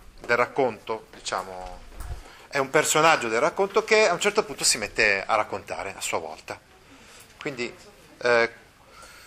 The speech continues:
insomma, quando un, un personaggio fa parte del racconto, vedremo per esempio Ulisse nell'Odissea, diciamo, si metterà a raccontare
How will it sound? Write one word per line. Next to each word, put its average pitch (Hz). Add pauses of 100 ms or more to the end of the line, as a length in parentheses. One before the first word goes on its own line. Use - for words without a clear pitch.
(840)
insomma, 127
quando 175
un, 143 (140)
un 143 (360)
personaggio 127
fa -
parte 151
del 113
racconto, 117
vedremo 120
per 113
esempio 95
Ulisse 120 (260)
nell'Odissea, 101
diciamo, - (320)
si -
metterà 143
a 113
raccontare 120